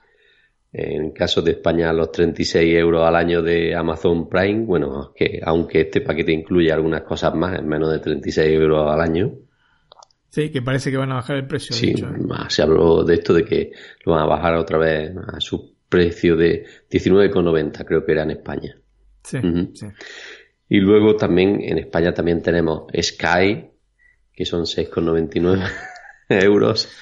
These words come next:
Speaker 2: Bueno, pero Sky
Speaker 1: Con un
Speaker 2: creo que
Speaker 1: catálogo
Speaker 2: va a
Speaker 1: muy
Speaker 2: perder
Speaker 1: pequeñ-,
Speaker 2: mucho, ¿eh?
Speaker 1: pequeñito y como bien dice,
Speaker 2: Y va
Speaker 1: que
Speaker 2: a
Speaker 1: va a
Speaker 2: perder
Speaker 1: perder
Speaker 2: mucho con
Speaker 1: mucho, sí,
Speaker 2: esto.
Speaker 1: sí.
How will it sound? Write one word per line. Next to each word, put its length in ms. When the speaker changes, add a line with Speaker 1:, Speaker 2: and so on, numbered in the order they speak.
Speaker 2:
Bueno, 240
pero 140
Sky 1120
Speaker 1:
Con 140
un 80
Speaker 2:
creo 140
que 40
Speaker 1:
catálogo 200
Speaker 2:
va 40
a 40
Speaker 1:
muy 80
Speaker 2:
perder 180
Speaker 1:
pequeñ-, 140
Speaker 2:
mucho, 300
¿eh? 20
Speaker 1:
pequeñito 500
y 160
como 240
bien 180
dice, 220
Speaker 2:
Y 60
va 60
Speaker 1:
que 100
Speaker 2:
a 20
Speaker 1:
va 60
a 20
Speaker 2:
perder 200
Speaker 1:
perder 0
Speaker 2:
mucho 180
con 80
Speaker 1:
mucho, 80
sí, 60
Speaker 2:
esto. 120
Speaker 1:
sí. 260